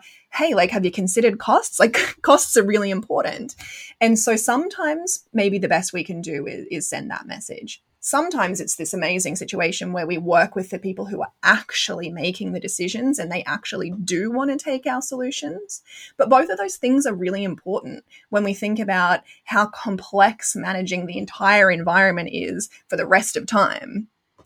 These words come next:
So I think it's really, it's really important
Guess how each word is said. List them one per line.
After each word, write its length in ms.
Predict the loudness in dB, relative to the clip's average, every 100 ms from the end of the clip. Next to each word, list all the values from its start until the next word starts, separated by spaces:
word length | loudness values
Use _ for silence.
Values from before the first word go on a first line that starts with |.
| _ -8
So 160 | 2 2
I 80 |
think 160 | 2 -2
it's 160 | -4 -4
really, 480 | -2 0 0 -2 -8 -20 -20 -20 _ _ _ _ _ _ _ _ _ _ _
it's 200 | 0 2
really 560 | 0 4 4 4 2 2
important 880 | -2 -2 0 2 2 0 -2 -2